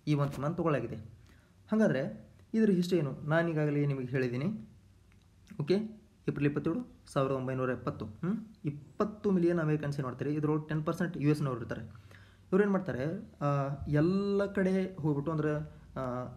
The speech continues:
ತಮ್ಮ ತಮ್ಮ college ಆಗಿರ್ಬೋದು, ಕೆಲವೊಂದು ಬೇರೆ ಬೇರೆ ಪ್ಲೇಸ್‌ಗಳಿಗೆ ಹೋ-, ಹೋಗಿರ್ಬೋದು, ಹೇಗಾದ್ರೂ ಮಾಡಿ ನಮ್ಮ ಒಂದು ಪ್ಲಾನೆಟನ್ನು ಉಳಿಸ್ಕೊಳ್ಬೇಕು.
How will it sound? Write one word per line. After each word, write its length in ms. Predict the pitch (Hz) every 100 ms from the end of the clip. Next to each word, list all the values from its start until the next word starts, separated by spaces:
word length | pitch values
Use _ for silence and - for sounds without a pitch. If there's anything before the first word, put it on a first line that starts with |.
| -
ತಮ್ಮ 140 | 151
ತಮ್ಮ 340 | 147 147 143 139
college 380 | - 139 147 139
ಆಗಿರ್ಬೋದು, 680 | 123 113 113 120 123 -
ಕೆಲವೊಂದು 220 | - 131 127
ಬೇರೆ 140 | 135
ಬೇರೆ 260 | 139 139 139
ಪ್ಲೇಸ್‌ಗಳಿಗೆ 680 | - 147 156 156 143 127 131
ಹೋ-, 140 | 127
ಹೋಗಿರ್ಬೋದು, 520 | 131 120 123 - 139 185 - - -
ಹೇಗಾದ್ರೂ 400 | 147 147 196 196
ಮಾಡಿ 420 | 185 175 165 180
ನಮ್ಮ 280 | 185 156 156
ಒಂದು 400 | 165 190 175 151
ಪ್ಲಾನೆಟನ್ನು 680 | 147 143 135 139 160 190 147
ಉಳಿಸ್ಕೊಳ್ಬೇಕು. 800 | 151 151 147 127 120 123 123 123